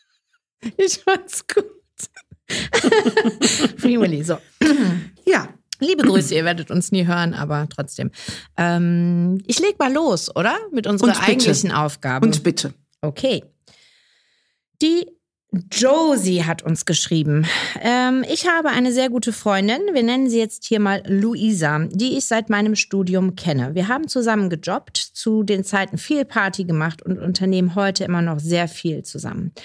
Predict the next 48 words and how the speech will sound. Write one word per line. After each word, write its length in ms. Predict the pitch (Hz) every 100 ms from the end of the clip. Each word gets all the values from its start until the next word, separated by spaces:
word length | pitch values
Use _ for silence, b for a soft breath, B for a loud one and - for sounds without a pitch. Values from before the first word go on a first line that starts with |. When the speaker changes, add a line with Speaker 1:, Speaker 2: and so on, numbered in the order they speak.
| B B B
Speaker 1:
Vor 120 | -
ungefähr 320 | 233 269 269 247
fünf 260 | 269 254
Jahren 460 | 220 208 240 294 226
wurde 180 | 233 220
sie 100 | 208
von 160 | 220
ihrem 200 | 175 202
Freund 340 | 185 208 208 214
verlassen 540 | 233 202 208 - 226
und 160 | - -
ist 180 | 190
seitdem 380 | - 185 170 165
Single. 520 | 175 - 226 156 131 139 B B
Nun 260 | - 247 330
zu 140 | 320
dem 180 | 220 208
Thema, 460 | 196 240 240 190 180
welches 380 | 180 180 - 190
mich 340 | 196 190 -
beschäftigt. 720 | - - 165 - 214 - -
Luisa 460 | 214 214 262 269 262
nimmt 260 | 240 240
seit 220 | 214 208 -
geraumer 420 | - 214 240 240
Zeit 320 | - 190 185 _
immer 380 | 214 208 208 180
weiter 380 | 170 170 180
zu. 360 | - - 214 139 - B B B -
Sie 140 | 196
war 100 | 196
nie 220 | 202 220
dünn 280 | 185 226 302
und 120 | 226 208
auch 220 | 190 165
als 160 | 175
sie 100 | 208
etwas 300 | 165 - 180
kräftiger 500 | - 247 - 190 175
wurde, 240 | 175 185 202
ist 180 | 190 -
mir 60 |
das 180 | 180 180
gar 140 | 175
nicht 240 | 180 156 -
aufgefallen 640 | 214 - 165 - 127 131
zunächst. 520 | - - 170 151 - -
Aber 440 | 208 247 180 110